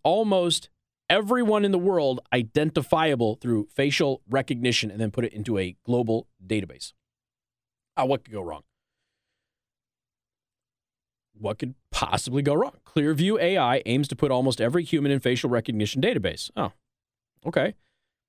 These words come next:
The controversial facial recognition company Clearview A I reportedly told investors that its aim is to collect a hundred billion photos, supposedly enough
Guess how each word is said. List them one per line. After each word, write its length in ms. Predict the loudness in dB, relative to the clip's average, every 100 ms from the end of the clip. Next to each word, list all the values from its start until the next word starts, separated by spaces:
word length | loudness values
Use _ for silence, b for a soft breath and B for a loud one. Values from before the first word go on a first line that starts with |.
| _ _ _ _
The 300 | -2 0 2
controversial 640 | 2 0 0 0 2 0
facial 320 | 2 0 2 2
recognition 600 | 2 0 0 0 -2 0
company 320 | 0 0 -4
Clearview 440 | 0 0 2 0 2
A 160 | 2
I 200 | 2 2
reportedly 520 | 0 0 0 0 -2
told 220 | 0 0 2
investors 540 | 2 0 0 -2 0
that 120 | 0
its 140 | 0 -2
aim 380 | 0 2 0 -2
is 240 | -2 -2 -2
to 100 | -2
collect 300 | 0 0 -2
a 60 |
hundred 380 | 0 0 0 0
billion 320 | 0 0 0
photos, 500 | 0 0 0 -2 -6 -14 _ _ _ _
supposedly 580 | -6 0 0 0 0 2
enough 420 | 2 2 0 -2